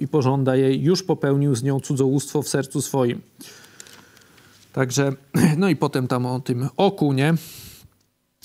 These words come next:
E, tutaj, że widać, że Jezusowi-, nie, nie, Jezus nie przychodzi obniżać standardy moralne,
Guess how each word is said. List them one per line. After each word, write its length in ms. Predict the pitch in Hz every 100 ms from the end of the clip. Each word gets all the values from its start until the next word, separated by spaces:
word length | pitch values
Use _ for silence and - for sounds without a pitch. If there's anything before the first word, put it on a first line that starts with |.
| -
E, 460 | 131 120 120 120 123
tutaj, 480 | - 143 147 143 139
że 180 | 135 147
widać, 340 | 147 151 147
że 80 | 139
Jezusowi-, 520 | 147 143 147 156 151
nie, 240 | 156 180 160
nie, 140 | 160 -
Jezus 340 | 160 156 160
nie 100 | 165
przychodzi 600 | - 165 - 214 170 143 143 _ _ _ _ _ _ _ _ _ _ _ _ _ _ _ _ _ _ _ _ _ _ _
obniżać 560 | 156 135 156 156 139 131
standardy 520 | - 139 135 123 127
moralne, 640 | 135 131 123 120 123 208